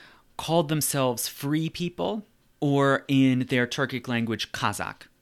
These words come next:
right? So this is how you get Uzbeks in that sort of core Transoxiana area, and then north of them on the bigger, flatter, open steppes, Kazakhs, okay? Meanwhile, to the south,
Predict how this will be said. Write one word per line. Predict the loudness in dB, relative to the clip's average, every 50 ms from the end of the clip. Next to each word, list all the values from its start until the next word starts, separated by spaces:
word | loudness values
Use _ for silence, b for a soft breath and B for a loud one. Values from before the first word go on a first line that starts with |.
| _ -16
right? | -14 -14 -12 -12
So | -12 -12 -10
this | -8 -8 -8 -6
is | -6 -6
how | -6 -4 -4 -2
you | -2 -2 -4
get | -4 -4 -4 -4 -4 -4 -6 -10 -16 B B B B B B B B _
Uzbeks | 2 2 2 2 2 0 0 0 0 -2 -4 -8 -8 -8 -10 -6 _
in | -2 2 4
that | 4 2 2 2
sort | -2 -2 0
of | 0 -2 -4 -8 _ _ _ _
core | -16 -6 -2 2 2 4 4 4 2 0 -2 -4
Transoxiana | -6 -4 -2 -2 -2 -4 -4 -6 -4 -4 -2 -2 0 -2 -2 -2 -2
area, | 0 0 2 2 2 2 0 -2 -2 -4 -4
and | -4 -2
then | -2 0 0 0 2
north | 4 4 4 2 0 -2
of | -6 -4 -2
them | -2 -2 -2 -2 -4 -8 B B B B B B B B B B _ 0
on | 2 2 4 4 2 2 0 -2 -2 -4
the | -6
bigger, | -2 0 0 2 2 0 -2
flatter, | -2 -4 -2 -2 0 2 2 0 0 -2
open | -4 -4 -4 -4 -4
steppes, | -4 -4 -2 0 0 0 -2 -4 -8 -10 _ -6
Kazakhs, | -4 -2 -2 -2 -2 -6 -10 -12 -12 -12 -12 -12 -12 _ _ _ _ -20 -20
okay? | -18 -16 -16 -16 -18 -18 B B B B B B B B B B B B B B B B B B B B _ _ _ _ _ _ _ _
Meanwhile, | 0 4 4 6 6 6 6 4 4 2
to | 0 -2
the | -2 -2
south, | 0 0 2 2 2 2 4 4 4 2 2 -2 -8 -18